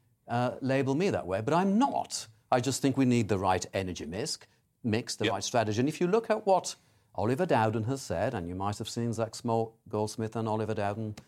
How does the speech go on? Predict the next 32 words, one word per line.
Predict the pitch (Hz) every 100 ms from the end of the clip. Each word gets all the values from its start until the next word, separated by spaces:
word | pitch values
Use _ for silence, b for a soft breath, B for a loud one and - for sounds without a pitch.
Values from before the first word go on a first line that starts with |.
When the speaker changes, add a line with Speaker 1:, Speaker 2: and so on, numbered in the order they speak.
| B B B
Speaker 1:
uh, | - 101
being | 98 110 107
a |
little | 104 113
unhappy | 131 139 143 139 127
with | 120
each | 117 110
other. | 120 117 135 -
Speaker 2:
Yeah. | - 120 - -
Speaker 1:
And | 107 107
the |
last | 117 131 131
couple | 135 131 131
of | 120 _ _ -
Prime | - 127 123
Minister's | 123 113 117
questions | - 120 113 - 120 117
where | 104
the | 101
conversation | - 110 110 - 113 117 120
and | 120
the | 113
tone | - 117 113 117 117 B B B -
towards | 113 117 117
fossil | - 117 - 113
fuels | - 110 107 80
Speaker 2:
Mm. |
Speaker 1:
has | 92 110
changed. | - 113 76 64 78
So | 120
I'm | 120
very | 151 170